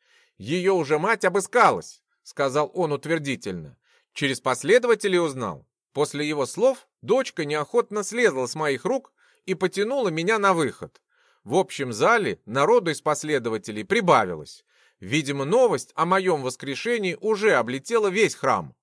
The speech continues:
Попробовав просканировать астральным зрением, опять увидел лишь свет от ауры собирателя, забивавший все мое восприятие. Может, потом это и изменится,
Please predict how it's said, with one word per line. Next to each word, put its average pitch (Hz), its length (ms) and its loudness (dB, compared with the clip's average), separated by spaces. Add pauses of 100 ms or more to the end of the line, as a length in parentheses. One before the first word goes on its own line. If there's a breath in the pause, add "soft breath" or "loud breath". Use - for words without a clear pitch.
(360 soft breath)
Попробовав 143 640 0
просканировать 160 760 0
астральным 147 560 0
зрением, 156 500 -4 (200)
опять - 460 0
увидел 185 460 -2
лишь 160 260 -4
свет 240 460 -2
от 139 220 0
ауры 220 260 4
собирателя, 143 800 0 (260)
забивавший 165 720 -2
все 226 300 -2
мое 143 280 2
восприятие. 127 840 -2 (460)
Может, 123 400 -6
потом 196 520 2
это 175 300 0
и 160 300 -4
изменится, 147 720 -4